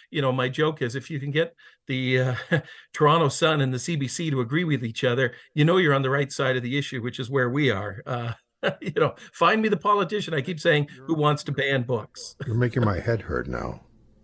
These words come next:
Speaker 1: Yeah. <laughs>
Speaker 2: Uh, when you talk, talk about the Toronto Sun and the C B C agreeing.
Speaker 1: Yeah, yeah, I know. It's not your network, sorry, but you guys have helped us.
Speaker 2: No, I, I know what you're saying. I know what you're saying.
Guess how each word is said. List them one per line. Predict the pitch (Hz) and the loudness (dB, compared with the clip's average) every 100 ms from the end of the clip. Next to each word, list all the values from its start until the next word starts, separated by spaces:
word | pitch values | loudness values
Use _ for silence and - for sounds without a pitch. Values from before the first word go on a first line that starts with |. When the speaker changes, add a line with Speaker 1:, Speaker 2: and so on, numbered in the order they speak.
| - - | -14 -4
Speaker 1:
Yeah. | 127 82 - - - 151 - 180 - - - - - - | -4 -4 -14 -14 -8 -8 -10 -18 -18 -18 -20 -20 -4 -2
<laughs> | 160 - - - - - - - - - | -2 -4 -8 -8 -12 -18 -16 -16 -16 0
Speaker 2:
Uh, | 131 131 127 | 6 8 8
when | 131 | 8
you | 127 | 6
talk, | 117 - | 4 6
talk | 151 131 | 6 6
about | 120 117 | 6 2
the | |
Toronto | 104 117 107 | 2 2 2
Sun | 110 98 | -2 -4
and | |
the | 92 | -4
C | 71 | -8
B | 76 67 | -8 -8
C | 67 | -8
agreeing. | 62 64 55 53 - - - - - | -8 -8 -8 -12 -16 -14 -12 -12 -2
Speaker 1:
Yeah, | 190 147 | 2 6
yeah, | 156 | 6
I | 139 | 6
know. | 160 139 135 - - | 6 6 4 -4 -8
It's | - | 0
not | 160 | 2
your | 151 | 4
network, | 151 147 131 | 6 4 2
sorry, | 117 180 147 120 | 0 0 0 0
but | 143 180 | 0 2
you | 202 | 4
guys | 180 170 | 2 2
have | 160 | 2
helped | 190 143 | 2 2
us. | 110 - | -4 -4
Speaker 2:
No, | 190 196 | -2 2
I, | 208 214 | 4 6
I | |
know | 240 | 8
what | 254 190 | 8 6
you're | 175 | 4
saying. | 123 69 76 | 0 -2 -4
I | 123 | -2
know | 139 | -2
what | 127 | -2
you're | 113 | -4
saying. | 90 82 | -4 -6